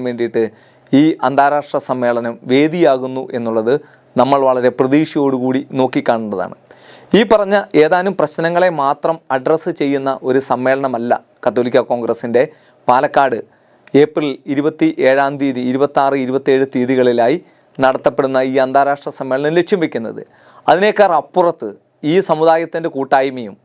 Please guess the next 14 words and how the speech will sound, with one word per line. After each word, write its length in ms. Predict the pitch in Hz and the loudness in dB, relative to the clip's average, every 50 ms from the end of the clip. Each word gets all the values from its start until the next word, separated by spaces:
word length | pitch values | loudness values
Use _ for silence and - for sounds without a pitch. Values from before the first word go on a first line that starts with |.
| _ _ _ - - | _ _ _ -12 -4
സമുദായത്തിൻ്റെ 640 | - 139 147 151 165 160 165 165 160 - 170 160 160 135 | -4 -2 2 2 2 2 2 -2 -4 -4 -2 0 2 2
വളർച്ചയും 480 | 127 127 131 135 135 - 143 127 110 98 - _ _ _ _ _ _ _ - - | 2 0 0 -4 -6 -6 -6 -6 -6 -8 -12 _ _ _ _ _ _ _ -8 0
സമുദായം 420 | - 143 147 156 165 165 175 180 170 156 | 0 2 4 4 4 2 2 -2 -6 -8
ഇത്രയും 360 | - - 170 175 185 190 185 165 165 | -4 -2 0 0 0 0 0 0 0
കാലം 260 | 151 147 143 127 123 _ _ - 143 | 0 0 -2 -6 -10 _ _ -6 -2
ഈ 40 | 156 160 156 | -2 0 0
നാടിന്, 420 | 143 139 143 151 151 151 147 127 110 - _ _ _ _ _ - - 143 | 0 0 0 0 -2 -2 -6 -8 -10 -12 _ _ _ _ _ -2 2 2
ഈ 20 | 160 160 | 4 4
രാജ്യത്തിന് 480 | 160 156 160 151 175 175 - 180 170 160 - | 4 2 0 -2 -6 -8 -6 -6 -6 -4 -4
ചെയ്ത 160 | 151 139 127 127 107 - _ _ _ - 135 135 | -4 -2 0 -2 -2 -4 _ _ _ -2 0 0
എല്ലാ 180 | 156 160 165 175 180 160 | 2 4 2 2 2 -2
നന്മകളെയും 480 | 147 143 147 156 160 160 170 170 170 165 147 | -4 -6 -4 -4 -2 0 0 0 -2 -2 -2
ഒരുമിച്ച്, 360 | 147 156 165 170 170 - 185 170 147 - - 139 - - 147 | -4 -2 -4 -6 -6 -2 0 0 0 0 -4 -10 -6 -2 -2
ഏ, 60 | 143 | -2